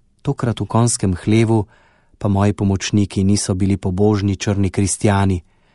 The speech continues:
Eden mi je celo priznaval, da je že moril. Približno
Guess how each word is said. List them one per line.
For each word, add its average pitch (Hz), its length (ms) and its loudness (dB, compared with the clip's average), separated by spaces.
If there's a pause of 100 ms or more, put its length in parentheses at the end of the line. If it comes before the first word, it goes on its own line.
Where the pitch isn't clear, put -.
(320)
Eden 113 240 2
mi 110 100 4
je 107 80 2
celo 110 260 0
priznaval, 110 680 2
da 107 100 -4
je 107 100 0
že 113 140 -2
moril. 113 400 0 (1300)
Približno 110 600 0